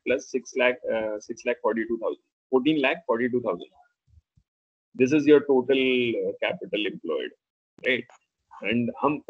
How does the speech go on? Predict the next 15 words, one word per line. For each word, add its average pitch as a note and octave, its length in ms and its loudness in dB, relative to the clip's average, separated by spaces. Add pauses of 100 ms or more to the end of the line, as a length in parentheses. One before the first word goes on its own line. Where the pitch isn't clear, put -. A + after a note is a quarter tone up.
return C#3+ 300 6
on D#3+ 180 2
investment B2+ 480 0
देख F#2+ 180 0
रहे A2+ 100 -10
हैं D3+ 80 -6
ना, G3+ 140 -4
तो D#3 140 0
return B2+ 320 0
on, C#3 100 -6 (120)
अब - 120 -12 (200)
ये E3+ 80 10 (100)
आपकी D#3+ 220 2
इन्वेस्टमेंट A#2 640 2
है, D2 60 -4